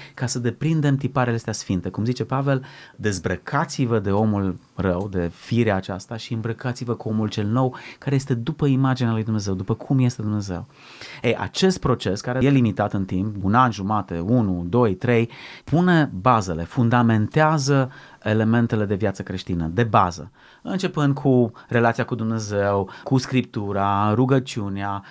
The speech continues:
Duhul Sfânt, ideea de mărturisire, de a fi un creștin care spune altora,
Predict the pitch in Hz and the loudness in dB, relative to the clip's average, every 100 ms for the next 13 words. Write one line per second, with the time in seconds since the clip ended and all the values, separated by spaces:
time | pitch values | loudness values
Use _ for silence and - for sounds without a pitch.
0 | - - 123 123 131 127 - - 113 98 | -20 -8 0 2 4 0 0 -4 -2 0
1 | 95 - - - 120 123 135 131 135 131 | -4 -6 -20 -4 0 4 4 6 4 4
2 | 135 131 127 - 104 104 113 113 131 123 | 2 2 0 -2 0 0 0 0 2 2
3 | 120 117 117 - 120 - 117 113 117 110 | 4 4 2 0 -2 0 -2 0 0 0
4 | 107 - 127 113 98 95 98 101 | -4 -2 0 2 0 -2 -6 -6